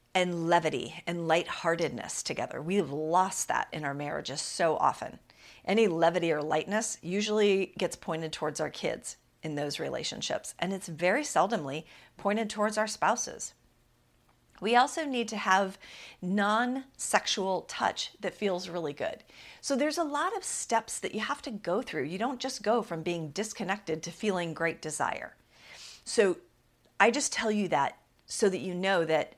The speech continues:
the reason you're not being successful or the reason you're not feeling desire isn't because you're doing something wrong.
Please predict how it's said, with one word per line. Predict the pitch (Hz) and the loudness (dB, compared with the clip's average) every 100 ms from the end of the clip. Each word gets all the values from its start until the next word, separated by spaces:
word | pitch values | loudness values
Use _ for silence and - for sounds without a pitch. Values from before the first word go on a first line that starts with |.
| _ - - | _ -20 -2
the | 190 | 0
reason | 196 202 240 233 | 2 2 2 2
you're | 202 165 | 2 2
not | 160 160 | 2 2
being | 156 156 | -2 -2
successful | - - - 330 - - 131 - | -6 -6 0 0 0 -2 0 0
or | 185 | 0
the | 180 | -2
reason | 170 269 214 | 0 -2 -2
you're | 170 | -2
not | 156 156 - | 0 -2 0
feeling | 185 160 156 | -4 -2 -4
desire | 151 240 285 202 160 - - - | -2 0 2 2 0 -4 -8 -4
isn't | 269 302 | -2 -2
because | 254 220 | 0 0
you're | 214 | 0
doing | 190 180 165 | 0 -2 -2
something | - 156 147 147 | -4 -4 -6 -2
wrong. | 196 240 214 | 0 0 -2